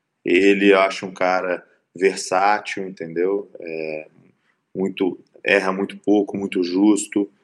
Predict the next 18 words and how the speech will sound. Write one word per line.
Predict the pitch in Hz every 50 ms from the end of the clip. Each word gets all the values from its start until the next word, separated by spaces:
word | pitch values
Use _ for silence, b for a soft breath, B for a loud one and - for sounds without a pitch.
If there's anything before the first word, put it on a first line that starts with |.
| _ _ _ _ _ - -
Ele | - -
tem | - 90
até | 87 - 95
a | 92
parada | - 98 95 95 92 85
dele, | 87 92 90 87
né, | 85 80
bem | 80 98 98
precisa | 95 - - 82 - - - - 104 104 107 95 85 85
e | 82
tal, | - - 87 85 90 95 92
que | - -
eu | 87
acho | 85 85 87 -
que | - 90 85 80 - _ b b b b b -
é | - 90
bem, | 82 80 - 95 95 110 120 120 117
ó, | 113 110 101 92 90 87 85 87